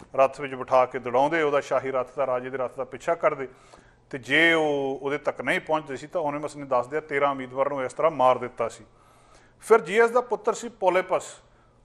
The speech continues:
ਉਹਦੀ ਵਾਰੀ ਆਈ। ਉਹਨੇ ਕੀ ਕੀਤਾ, ਜਿਹੜਾ ਰਾਜੇ ਦਾ ਰੱਥ ਸੀ, ਕਹਿੰਦੇ ਉਹਦੀ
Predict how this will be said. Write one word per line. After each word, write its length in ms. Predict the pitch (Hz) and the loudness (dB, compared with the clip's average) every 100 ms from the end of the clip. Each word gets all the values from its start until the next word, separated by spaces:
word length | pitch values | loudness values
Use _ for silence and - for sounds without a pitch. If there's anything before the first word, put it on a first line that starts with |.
| - | 0
ਉਹਦੀ 220 | 220 269 | 0 2
ਵਾਰੀ 320 | 233 220 226 | 4 4 4
ਆਈ। 160 | 220 254 | -2 -4
ਉਹਨੇ 640 | 214 202 214 208 202 190 - _ | -6 -6 -4 -6 -8 -12 -18 _
ਕੀ 120 | - 202 | -18 -14
ਕੀਤਾ, 300 | 185 208 202 | -8 -2 0
ਜਿਹੜਾ 180 | 214 | 4
ਰਾਜੇ 260 | 185 160 180 | 6 6 4
ਦਾ 80 | 196 | 4
ਰੱਥ 220 | 156 147 | 4 2
ਸੀ, 120 | - | -4
ਕਹਿੰਦੇ 240 | 190 196 208 | -10 -4 -6
ਉਹਦੀ 140 | 220 | -6